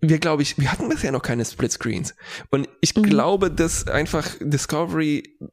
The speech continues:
Speaker 1: vielleicht mehr visuelle Kohärenz oder sowas wie einen Plan gut getan hätte. Weil es
Speaker 2: Mhm.
Speaker 1: ist hier wirklich
Speaker 2: Mhm.
Speaker 1: all over the place.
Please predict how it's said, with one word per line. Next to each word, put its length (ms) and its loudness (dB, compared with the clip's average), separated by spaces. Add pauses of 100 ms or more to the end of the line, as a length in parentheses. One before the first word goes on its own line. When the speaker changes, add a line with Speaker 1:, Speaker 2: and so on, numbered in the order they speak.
(120)
Speaker 1:
vielleicht 380 -2
mehr 260 0
visuelle 460 0
Kohärenz 840 0
oder 240 2
sowas 220 -2
wie 60 0
einen 100 -2
Plan 560 0
gut 240 0
getan 400 0
hätte. 300 -4 (400)
Weil 120 6
es 100 6
Speaker 2:
Mhm. 80 4
Speaker 1:
ist 40 4
hier 160 2
wirklich 300 2
Speaker 2:
Mhm. 140 0 (100)
Speaker 1:
all 280 4 (320)
over 540 2
the 60 4
place. 460 -2